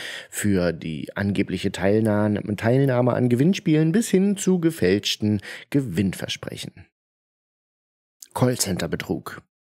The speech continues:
Die Täter agieren aus Callcentern in der Türkei, geben sich als Rechtsanwälte oder Notare aus und informieren die Angerufenen beispielsweise über den angeblichen Gewinn eines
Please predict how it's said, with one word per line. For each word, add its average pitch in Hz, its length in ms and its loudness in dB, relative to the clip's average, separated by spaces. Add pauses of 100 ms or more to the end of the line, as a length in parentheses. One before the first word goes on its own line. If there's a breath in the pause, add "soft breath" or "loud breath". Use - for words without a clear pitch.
(520 loud breath)
Die 139 100 4
Täter 208 400 2
agieren 131 560 4
aus 92 420 -4
Callcentern 110 720 2
in 110 300 2
der 95 240 0
Türkei, 98 560 -6 (420 loud breath)
geben 185 320 2
sich 156 320 -2
als - 460 -4
Rechtsanwälte 120 960 2
oder 92 320 0
Notare 98 640 -2
aus 87 380 -4
und 107 400 0
informieren 131 760 2
die 156 380 -2
Angerufenen 139 840 2 (320 loud breath)
beispielsweise 113 880 2
über 101 540 0
den 92 280 -4
angeblichen 135 640 2
Gewinn 143 340 4
eines 98 520 -2